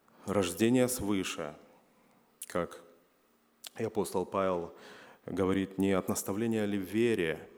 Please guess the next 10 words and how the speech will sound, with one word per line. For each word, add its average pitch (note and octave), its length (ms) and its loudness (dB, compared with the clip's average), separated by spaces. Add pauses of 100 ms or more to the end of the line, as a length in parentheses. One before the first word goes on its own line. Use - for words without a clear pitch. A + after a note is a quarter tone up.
а G2+ 80 -12
наставление G2+ 520 2
в F#2 40 -2
вере G#2+ 240 4
только A#2 380 2
посредством G#2 640 -2
словом, A2 640 4 (340)
оно F#2+ 500 4 (200)
рождает A2+ 720 -2
нас G2 400 -4